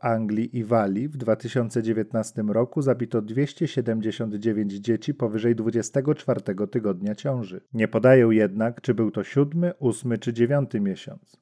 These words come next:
Zgodnie z tamtejszą literą prawa można tam zabić tak duże dzieci, gdy podejrzewa się je o ciężką chorobę lub gdy kobieta jest chora.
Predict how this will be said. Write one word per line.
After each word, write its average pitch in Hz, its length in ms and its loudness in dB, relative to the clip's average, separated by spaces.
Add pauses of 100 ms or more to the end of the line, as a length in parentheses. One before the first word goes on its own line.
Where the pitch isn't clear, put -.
Zgodnie 110 500 0
z - 80 -8
tamtejszą 104 520 0
literą 101 360 2
prawa 120 460 4
można 107 340 -4
tam 104 200 -2
zabić 101 360 0
tak 107 180 2
duże 107 260 0
dzieci, 123 460 0 (180)
gdy 120 140 0
podejrzewa 113 520 2
się 107 260 0
je 107 160 0
o 127 80 -4
ciężką 104 420 -2
chorobę 151 480 2 (380)
lub 202 160 4
gdy 160 200 2
kobieta 95 440 -2
jest 95 220 -6
chora. 98 440 0